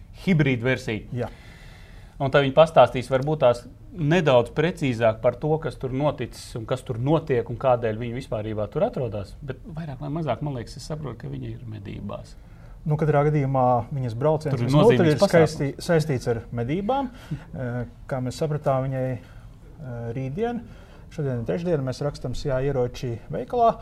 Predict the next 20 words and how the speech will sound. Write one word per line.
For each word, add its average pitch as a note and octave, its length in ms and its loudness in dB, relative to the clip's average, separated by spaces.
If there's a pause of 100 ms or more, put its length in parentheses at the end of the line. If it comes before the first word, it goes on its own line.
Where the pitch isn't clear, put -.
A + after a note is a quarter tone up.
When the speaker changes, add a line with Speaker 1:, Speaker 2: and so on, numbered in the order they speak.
(680)
Speaker 2:
un C#3 360 -4
rītdien C3 420 0
viņai C3+ 220 0
ir C3+ 80 -2
ļoti C#3+ 160 -2
nozīmīga C3+ 460 -2
konference, A3+ 580 -4
kas D#3+ 300 -2
noteikti D#3 760 -2
ir C#3 100 -2
nozīmīga C#3+ 540 0
ne B2+ 80 -2
tikai B2+ 280 -2
Lindai, F3 340 -2
bet C#3 180 -4
visai C#3+ 300 -2
mednieku C3 400 -4
saimei, G3+ 400 -2
es D3 80 -4
domāju. E3+ 420 2